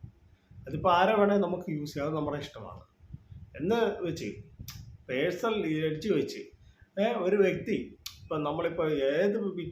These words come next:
Boss മത്സരാർത്ഥി പോകാൻ നേരത്ത് അവര് ഫോട്ടോ എടുക്കുന്നിടത്ത് എല്ലാവരും നിന്ന്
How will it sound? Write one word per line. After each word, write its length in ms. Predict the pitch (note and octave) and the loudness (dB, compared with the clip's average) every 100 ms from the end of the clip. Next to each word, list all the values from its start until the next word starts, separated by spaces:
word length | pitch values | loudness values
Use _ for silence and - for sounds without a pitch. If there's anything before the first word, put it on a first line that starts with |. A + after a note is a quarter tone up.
| F#3 | -2
Boss 140 | F3 F3+ | -2 -2
മത്സരാർത്ഥി 500 | D#3+ E3 D#3+ D#3 D3 - | -4 -2 -2 -2 -6 -6
പോകാൻ 300 | B2 B2+ C#3 C3+ | -6 -2 -2 -2
നേരത്ത് 300 | A2 G#2 - _ _ _ _ | -6 -8 -14 _ _ _ _
അവര് 140 | C#3+ D#3+ | -4 -2
ഫോട്ടോ 340 | D#3 D#3 D#3+ | -2 -2 2
എടുക്കുന്നിടത്ത് 480 | F3 D#3 D3 C#3 D3 | 2 2 -2 -2 -2
എല്ലാവരും 380 | F3 G3 G#3 G#3 | 0 2 2 2
നിന്ന് 220 | F#3+ E3+ | 2 0